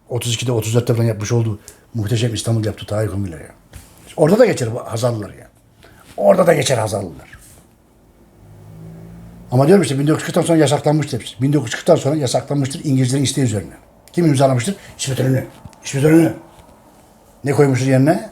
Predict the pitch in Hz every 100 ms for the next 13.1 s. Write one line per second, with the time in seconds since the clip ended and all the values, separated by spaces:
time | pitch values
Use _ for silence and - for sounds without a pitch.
0 | - 117 127 139 131 - 127 127 120 127
1 | 127 127 143 185 - - - - - -
2 | _ - _ _ _ _ - - - -
3 | - 123 147 147 156 135 127 123 113 98
4 | - - - _ 113 120 139 - 117 -
5 | - _ 131 135 - - - _ _ _
6 | _ - 123 - - _ - 202 156 143
7 | 135 123 127 151 131 110 123 113 98 92
8 | 82 71 - _ _ _ _ _ - 104
9 | 123 113 113 104 80 - _ _ _ -
10 | 123 117 135 127 123 120 104 - _ -
11 | 131 156 151 - _ 151 139 151 131 131
12 | 120 131 123 110 101 - 127 123 156 120